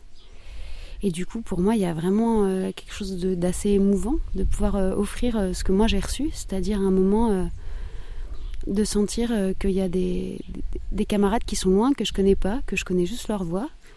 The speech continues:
mais qu'elles existent et que si j'ai un petit coup de blues, euh, je peux les écouter, quoi. Des fois, j'allais sur Radio Rageuse, c'était un peu Noël, je me disais, « Ah, c'est quoi les nouvelles émissions qui vont être concoctées et tout ça ? » Et du coup, c'est vrai que ça m'a posé question de rejoindre des gens au début parce que je me suis dit, « Ça serait plus Noël,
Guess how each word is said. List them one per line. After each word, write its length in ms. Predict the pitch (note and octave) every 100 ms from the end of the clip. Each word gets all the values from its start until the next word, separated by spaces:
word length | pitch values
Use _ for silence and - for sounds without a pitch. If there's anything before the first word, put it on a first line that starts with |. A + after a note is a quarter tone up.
| - - -
mais 80 | F#3+
qu'elles 200 | G3 F3+
existent 580 | E3+ F3 D4 - -
et 60 | -
que 80 | -
si 140 | -
j'ai 80 | F#3+
un 100 | F3
petit 180 | E3 -
coup 120 | A#3
de 60 | F3+
blues, 340 | F#3 C4+ A#3
euh, 120 | F3+
je 100 | E3+
peux 100 | -
les 160 | G3 F#3
écouter, 340 | - - A#3
quoi. 200 | A3+ E3+ - - - - - - - - - - - - -
Des 80 | F#3+
fois, 140 | F#3 B3
j'allais 240 | G#3+ G3
sur 160 | - F#3+
Radio 260 | F#3 F#3+
Rageuse, 280 | F3+ F#3 B3
c'était 180 | - F#3
un 80 | F3
peu 120 | G3
Noël, 300 | G#3+ A3+ A3+
je 100 | G3+
me 60 |
disais, « 160 | F#3 G3
Ah, 100 | A3
c'est 160 | A3 G3+
quoi 160 | -
les 100 | G#3+
nouvelles 320 | G3 G3 G3+ F#3+
émissions 400 | G3 G3+ - A3
qui 100 | F#3+
vont 120 | G3
être 120 | F#3
concoctées 580 | G3 F#3+ F#3+ - A#3+ A#3
et 40 |
tout 140 | - -
ça ? » 200 | - B3+ E4 - - - - - - -
Et 60 | F3+
du 120 | F3+
coup, 80 | -
c'est 140 | -
vrai 100 | A#3+
que 60 | -
ça 80 |
m'a 80 | F3+
posé 300 | - G#3+ A3+
question 360 | A3+ A3+ - B3+
de 80 | F#3
rejoindre 320 | F3 F#3 A3+
des 80 | G#3
gens 180 | G#3+ A3+
au 60 |
début 240 | F#3+ F#3 C4
parce 220 | G3 -
que 100 | F#3
je 120 | F#3+
me 40 |
suis 140 | F#3 G#3+
dit, « 80 | C4
Ça 120 | A3+
serait 160 | - -
plus 180 | - B3+
Noël, 380 | G#3+ A#3+ B3+